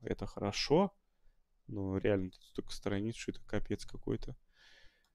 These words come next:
И я не думаю, что у меня будет гореть жопа, если какой-то профессионал, который занимается действительно стрит-фотографией, там, или занимается,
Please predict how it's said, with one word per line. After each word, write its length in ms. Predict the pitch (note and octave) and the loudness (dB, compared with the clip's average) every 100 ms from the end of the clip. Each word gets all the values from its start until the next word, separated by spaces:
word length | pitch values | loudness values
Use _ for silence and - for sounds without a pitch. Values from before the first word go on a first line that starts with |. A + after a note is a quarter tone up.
| _ _ _ _ _ _ _ _ _ _ - _ - | _ _ _ _ _ _ _ _ _ _ -20 _ 4
И 100 | C#3 | 10
я 560 | B2+ B2+ B2 A#2 A#2+ A#2 | 12 12 12 12 12 12
не 100 | A#2+ | 10
думаю, 280 | C#3+ F3+ C#3 | 8 8 6
что 160 | - | 6
у 40 | G#2+ | 6
меня 160 | G#2+ | 6
будет 280 | G#2 G#2+ G#2 | 6 6 8
гореть 280 | G#2+ G#2+ G2+ | 10 10 8
жопа, 320 | A2 C#3+ D#3+ | 8 8 10
если 460 | A2 G2+ - G#2+ G2+ | 8 8 4 2 4
какой-то 480 | - - A#2+ - | 6 6 8 6
профессионал, 640 | - A2 G#2+ - G#2+ A2+ E3+ | 6 6 4 6 6 8 6
который 540 | E3+ B2+ A2+ G#2 G#2 | 8 6 8 8 8
занимается 720 | F#2+ G2+ G#2 A2+ A#2 A2+ G#2 A2 | 6 4 4 6 8 8 6 4
действительно 540 | G2+ - B2 - A2 | 2 2 2 2 -2
стрит-фотографией, 1120 | - A#2 A#2 - - G#2 G#2 A#2 C#3+ - G#2 | 0 2 2 2 4 6 8 6 6 4 4
там, 340 | F#2+ G2 F#2+ G2+ | 4 0 0 -2
или 320 | G2 G2 F#2+ | 0 2 2
занимается, 720 | F#2+ D3+ D#3 D#3 G#2 - - | 0 -4 -2 0 0 0 -4